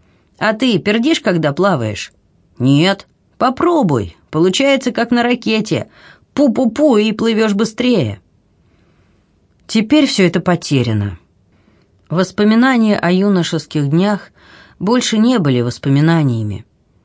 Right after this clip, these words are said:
Теперь они казались Одзу частью другого мира, к которому он уже никогда не прикоснётся.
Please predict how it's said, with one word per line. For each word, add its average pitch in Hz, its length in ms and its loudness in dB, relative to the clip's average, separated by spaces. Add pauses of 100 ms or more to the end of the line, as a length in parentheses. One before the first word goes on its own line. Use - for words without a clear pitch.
(440)
Теперь 226 560 -2
они 185 220 2
казались 196 680 0
Одзу 185 580 0
частью 220 500 -2
другого 180 400 0
мира, 180 500 0 (380)
к - 120 -20
которому 196 640 0
он 185 360 0
уже 143 180 0
никогда 139 480 0
не 185 140 2
прикоснётся. 113 880 -6